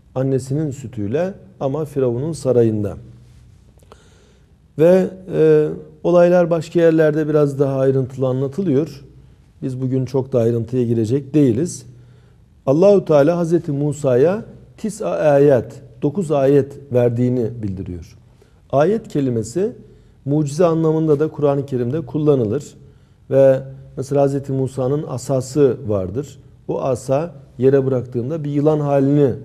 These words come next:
almaktadır. Bu bir mucize. Elini koynuna sokup çıkardığında eli ışık saçmaktadır.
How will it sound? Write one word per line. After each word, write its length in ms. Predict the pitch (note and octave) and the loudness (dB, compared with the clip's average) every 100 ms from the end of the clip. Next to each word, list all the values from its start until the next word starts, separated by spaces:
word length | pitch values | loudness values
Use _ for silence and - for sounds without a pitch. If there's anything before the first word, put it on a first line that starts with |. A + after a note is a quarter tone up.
| - | -6
almaktadır. 680 | G#2+ G2+ G2 G2+ E2+ E2 _ _ _ | -4 -6 -8 -12 -12 -14 _ _ _
Bu 260 | D#3 D#3+ D3+ | -4 -2 -2
bir 80 | |
mucize. 560 | D3 C#3 C3 A2 G2 D3 - - _ - _ _ _ - | -2 0 -2 -2 -4 -4 -8 -20 _ -20 _ _ _ 0
Elini 500 | D3 D#3+ D#3+ E3 E3 E3 - - _ _ | 4 4 4 2 0 -6 -20 -20 _ _
koynuna 480 | - D3 D3+ D3+ D3 | 2 4 4 2 0
sokup 380 | D3+ C#3 C#3+ | -2 -4 -8
çıkardığında 920 | - - C#3 B2+ B2 A#2 A2+ D3 F#3 - - - - | -10 -4 -2 0 0 -2 0 -2 -2 -8 -20 -14 0
eli 380 | C3+ C3 E3 G3 - - - C3 | 0 2 -2 -6 -14 -20 -12 -10
ışık 240 | - F3 | -6 -8
saçmaktadır. 920 | - A2 - G2+ E2 F#2 G#2 D#3+ - | -4 -6 -6 -10 -8 -10 -8 -10 -12